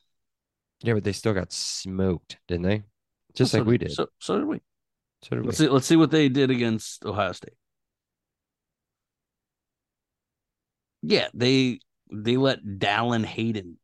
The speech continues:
Speaker 2: run all over him.
Speaker 1: Yeah. Yeah. Seventy-six yards from him. And how many total rushing yards did they give up? Um, I don't know.
Speaker 2: Well, Kyle McCord sucks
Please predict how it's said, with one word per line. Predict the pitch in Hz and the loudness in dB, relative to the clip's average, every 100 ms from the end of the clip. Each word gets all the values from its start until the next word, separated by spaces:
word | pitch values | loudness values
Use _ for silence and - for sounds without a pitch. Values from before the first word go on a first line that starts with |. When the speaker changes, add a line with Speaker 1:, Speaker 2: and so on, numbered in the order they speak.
| - | -16
Speaker 2:
run | 98 92 | -12 -10
all | 87 87 | -12 -12
over | 85 - | -14 -16
him. | 58 - _ | -20 -20 _
Speaker 1:
Yeah. | 95 87 - _ _ _ _ _ _ _ _ _ _ _ _ | -8 -8 -10 _ _ _ _ _ _ _ _ _ _ _ _
Yeah. | - - - _ _ _ _ _ _ _ _ _ _ _ _ | -6 -4 -6 _ _ _ _ _ _ _ _ _ _ _ _
Seventy-six | - 104 98 98 104 - | -10 -4 -4 -2 -4 0
yards | 104 98 - | 2 2 0
from | 85 | -4
him. | 92 123 123 123 117 - _ _ _ _ - | 2 4 4 4 0 -8 _ _ _ _ -2
And | 107 | 2
how | |
many | 120 | 2
total | 107 - 110 107 | 0 0 2 4
rushing | 98 101 - 98 | 4 2 2 -4
yards | 92 92 87 | -2 -2 -2
did | 90 | -4
they | 87 | -4
give | 80 80 | -4 -4
up? | 85 85 82 _ _ _ _ _ _ _ _ _ _ _ _ 92 | -2 -2 -4 _ _ _ _ _ _ _ _ _ _ _ _ -8
Um, | 85 85 85 85 80 82 - _ _ _ _ _ _ _ _ | -6 -4 -4 -6 -8 -10 -20 _ _ _ _ _ _ _ _
I | - | -10
don't | 101 | -6
know. | 92 87 80 - _ - | -2 -2 -4 -10 _ -6
Speaker 2:
Well, | 120 | -4
Kyle | - 165 165 | 2 4 4
McCord | 113 - 85 - | 2 -2 -8 -8
sucks | - - - - | -10 -10 -12 -20